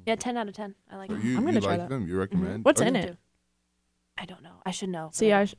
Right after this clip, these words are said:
Speaker 3: that's, like, the one thing, 'cause
Speaker 1: It's
Speaker 3: I'm
Speaker 1: like
Speaker 3: nutrition.
Speaker 1: beans, like bean,
Speaker 3: Oh,
Speaker 1: uh,
Speaker 3: I'm sure it's
Speaker 1: paste
Speaker 3: a
Speaker 1: kind of situation.
Speaker 3: Ah, you know what it is? I bet it's, there's a name for it. It starts with an A, but the chickpea liquid that's left over in the can.
Speaker 1: Aquafaba.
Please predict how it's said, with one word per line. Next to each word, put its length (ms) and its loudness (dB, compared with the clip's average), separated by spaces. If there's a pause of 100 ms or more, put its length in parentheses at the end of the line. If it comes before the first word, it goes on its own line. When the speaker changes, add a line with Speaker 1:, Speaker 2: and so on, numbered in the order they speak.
(160)
Speaker 3:
that's, 260 8
like, 200 8
the 180 2
one 160 4
thing, 140 -2
'cause 80 0
Speaker 1:
It's 80 0
Speaker 3:
I'm 80 6
Speaker 1:
like 60 4
Speaker 3:
nutrition. 380 2
Speaker 1:
beans, 400 -2
like 240 -6
bean, 460 2
Speaker 3:
Oh, 160 8
Speaker 1:
uh, 80 4
Speaker 3:
I'm 100 4
sure 200 8
it's 120 6
Speaker 1:
paste 300 8
Speaker 3:
a 60 -18
Speaker 1:
kind 140 -10
of 80 -6
situation. 460 -14
Speaker 3:
Ah, 260 -2
you 120 0
know 80 6
what 80 4
it 80 6
is? 340 4
I 80 4
bet 160 2
it's, 200 -2
there's 200 0
a 40 2
name 180 2
for 140 -2
it. 40 -2
It 60 -6
starts 220 -4
with 60 -4
an 80 2
A, 120 0
but 160 -4
the 60 -8
chickpea 480 -2
liquid 400 0 (240)
that's 180 -2
left 220 0
over 260 2
in 360 0 (340)
the 80 4
can. 300 0
Speaker 1:
Aquafaba. 520 6